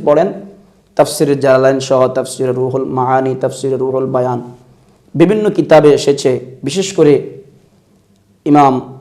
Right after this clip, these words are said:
আবেদিন শামী, যেটাকে আমরা ফতুয়া শামী বা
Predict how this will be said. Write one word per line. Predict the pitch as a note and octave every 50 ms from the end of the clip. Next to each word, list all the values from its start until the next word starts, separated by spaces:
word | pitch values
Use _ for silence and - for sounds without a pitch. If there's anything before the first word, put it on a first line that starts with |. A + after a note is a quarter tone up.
| - -
আবেদিন | C#3 C#3 C#3 C#3 C#3+ C#3 C#3 C#3 B2+ A#2+ A#2+ A#2+ - - - - _ _ _ _ -
শামী, | - - - F3+ F3 F3 E3+ C#3+ A#2 G#2 - - - - - _ _ -
যেটাকে | C3 B2+ C3+ C3 C#3+ C3+ C3 C#3 C3
আমরা | C3 C3 B2+ C3+ B2
ফতুয়া | B2 - C3 C3+ C#3+ C#3 C3
শামী | B2 - - C3 B2+ B2+ B2+ B2 A#2+ A#2 A#2+ - - -
বা | C3 B2+ B2 B2 A#2 A#2+